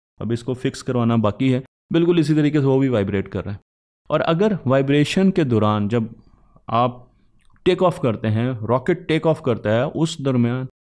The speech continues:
जो वाइब्रेशंस आती है उसकी वजह से आपका सिस्टम, उसमें कोई छोटी सा कैपेसिटर फारिग हो जाए या कोई इंडक्टर फारिग हो जाए या कोई सर्किट, कोई चिप फारिग हो जाए, तो ये सारी चीज़ें हम यहीं पर चेक करना चाहते हैं। तो विक्रम की जो टेस्टिंग है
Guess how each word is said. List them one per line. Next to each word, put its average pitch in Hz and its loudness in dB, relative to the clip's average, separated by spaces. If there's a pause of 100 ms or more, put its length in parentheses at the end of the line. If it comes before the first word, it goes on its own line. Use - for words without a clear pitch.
(120)
जो 127 2
वाइब्रेशंस 120 2
आती 123 -2
है 147 -2
उसकी 151 -4
वजह 156 2
से 151 -2
आपका 143 -2
सिस्टम, 135 -2
उसमें 127 -2
कोई 123 -4 (640)
छोटी 151 0
सा - -4 (580)
कैपेसिटर 135 -2 (460)
फारिग 127 2
हो 123 4
जाए 117 4
या 120 0
कोई 131 0
इंडक्टर 123 0
फारिग 123 2
हो 110 2
जाए 113 0
या 135 -4
कोई 131 -2 (380)
सर्किट, 139 0
कोई 139 0
चिप 165 -2
फारिग 123 2
हो 117 4
जाए, 113 0 (300)
तो 135 2
ये 139 2
सारी 139 2
चीज़ें 131 -2
हम 123 0
यहीं 117 2
पर 127 -4
चेक - -6
करना 101 -2
चाहते 104 -4
हैं। 127 0
तो 127 -2
विक्रम 135 -2
की 135 -2
जो 131 -2
टेस्टिंग 127 -2
है 110 2